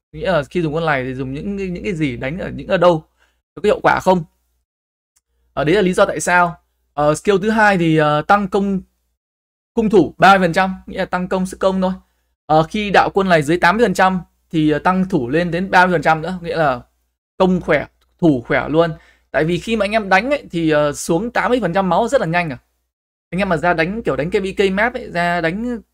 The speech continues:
độ tầm mười hai mươi giây là xuống máu tám mươi, tám mươi phần trăm rồi à. Thì cái thời gian mà mình được cái ba mươi, ba mươi phần trăm công của thủ,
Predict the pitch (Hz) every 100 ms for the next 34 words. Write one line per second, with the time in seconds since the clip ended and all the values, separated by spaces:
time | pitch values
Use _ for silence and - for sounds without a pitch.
0 | - 165 - - 143 127 127 131 139 131
1 | 165 175 170 151 - 147 160 147 180 170
2 | 214 180 - 147 208 165 160 151 127 113
3 | _ _ _ _ _ _ _ 147 143 196
4 | 156 151 180 170 151 143 143 139 190 196
5 | 185 180 175 170 170 170 156 131 165 160
6 | 175 160 123 120 139